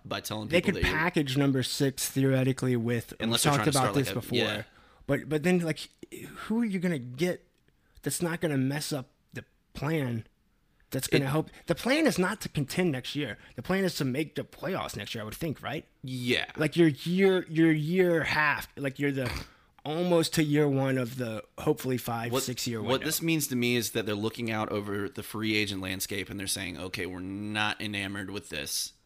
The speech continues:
Speaker 1: in terms of, like, building pieces for the future." So maybe they'll try and, like, buy, like, overspend for a year and a half, like, a lot what the, like, what the, we've seen the Braves do.
Speaker 2: I honestly think with Giannis questionable in Milwaukee,
Speaker 1: Yeah.
Speaker 2: we s-, just saw Miami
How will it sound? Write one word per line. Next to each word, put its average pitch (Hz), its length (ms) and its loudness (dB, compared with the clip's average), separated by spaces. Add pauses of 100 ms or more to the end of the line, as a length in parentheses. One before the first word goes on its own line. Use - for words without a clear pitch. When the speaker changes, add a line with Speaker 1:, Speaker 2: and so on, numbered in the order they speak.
(100)
Speaker 1:
in 107 160 -4
terms 104 340 -2
of, 98 140 -6
like, 95 420 -8
building 104 300 -2
pieces 104 340 -4
for 98 140 -8
the 80 60 -10
future." 151 500 -4 (240)
So 110 160 -2
maybe 117 320 4
they'll 110 120 -2
try 110 240 0
and, 104 140 -2
like, 95 260 -10
buy, 104 460 -2 (100)
like, 110 260 -4
overspend 123 640 2
for 107 120 -4
a 104 60 -2
year 104 140 -4
and 107 100 -4
a - 20 -4
half, 107 240 -2
like, 107 180 -2
a - 60 -2
lot 107 240 2
what 107 140 -4
the, 90 80 -6 (340)
like, 110 220 -2
what 107 140 -4
the, 95 80 -8 (140)
we've 110 160 -2
seen 104 160 -2
the 95 60 -6
Braves 92 300 -6
do. 139 120 -2
Speaker 2:
I 147 100 2
honestly 165 340 4
think 160 240 4
with 120 120 2
Giannis 143 560 2 (500)
questionable 151 500 2
in 156 60 4
Milwaukee, 113 520 2 (240)
Speaker 1:
Yeah. 98 240 2
Speaker 2:
we 127 60 0
s-, - 120 4
just 156 200 2
saw 160 160 4
Miami 147 500 6